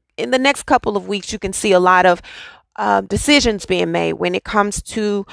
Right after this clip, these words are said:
moving and it comes to career changes and choices and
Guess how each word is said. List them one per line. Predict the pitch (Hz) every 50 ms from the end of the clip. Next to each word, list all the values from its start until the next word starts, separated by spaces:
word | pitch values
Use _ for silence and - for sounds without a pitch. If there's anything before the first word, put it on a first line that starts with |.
| - - _
moving | 196 208 226 247 269 269 262 220 175 170 156 - - - - -
and | - 196 185
it | 185 180
comes | - - 214 196 202 202 202 - -
to | - - 220 208 208 202 196 196 190 -
career | - - 240 220 254 294 294 262 247
changes | - - 214 185 185 175 175 - - 120 123 - -
and | 170 180
choices | - - - 262 254 240 220 - - - 180 175 - - - -
and | - 180 185